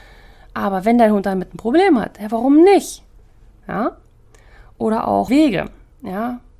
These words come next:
Bloß nicht den Hund von klein auf, äh, Wegen entlang schicken. Der wird merken, dass er Wege lang laufen kann und wird dann immer Wege suchen und dann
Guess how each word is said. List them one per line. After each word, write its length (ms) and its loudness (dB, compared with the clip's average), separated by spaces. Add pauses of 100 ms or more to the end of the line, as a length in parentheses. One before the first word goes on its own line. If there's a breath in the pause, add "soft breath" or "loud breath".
(140)
Bloß 460 2
nicht 300 2
den 140 -2
Hund 200 0
von 160 -4
klein 480 -4
auf, 500 -4
äh, 360 -4
Wegen 260 0
entlang 320 -6
schicken. 260 -12
Der 200 -4
wird 220 -4
merken, 540 -2 (360 loud breath)
dass 160 -6
er 120 -4
Wege 260 2
lang 220 -4
laufen 280 -6
kann 180 -2
und 140 -2
wird 160 -4
dann 100 -2
immer 300 0
Wege 240 0
suchen 260 -8
und 140 -6
dann 240 -2